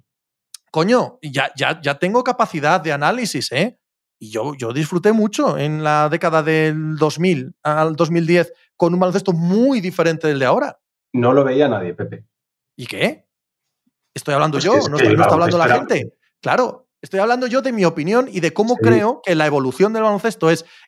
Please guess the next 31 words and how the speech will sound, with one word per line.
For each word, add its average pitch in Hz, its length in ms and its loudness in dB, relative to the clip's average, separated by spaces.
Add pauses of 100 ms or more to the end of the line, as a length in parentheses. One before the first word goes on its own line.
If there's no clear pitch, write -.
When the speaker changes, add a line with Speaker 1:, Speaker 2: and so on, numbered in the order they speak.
(360)
Speaker 1:
imparable 185 960 0
y 120 280 -12
así 139 200 -6
tiene 185 200 2
que 185 100 0
ser 208 200 0
y 247 40 0
además 185 260 0
es 185 160 -2
buena, 214 360 2
no 226 100 -4
pasa 175 220 -2
nada, 202 220 2
no 196 80 -4
hay 190 40 -4
que 185 80 -6
quedarse 175 240 0
estancado 175 380 -2
jamás, 180 480 0 (260)
pero 151 180 0
que 151 120 0
no 190 220 0
toda 233 280 -2
evolución, 214 500 0 (320)
eh, 151 440 0
es 175 380 0
a, 147 340 2
a 143 80 0
tabula 196 340 0
rasa 214 280 0
cojonuda. 226 560 -2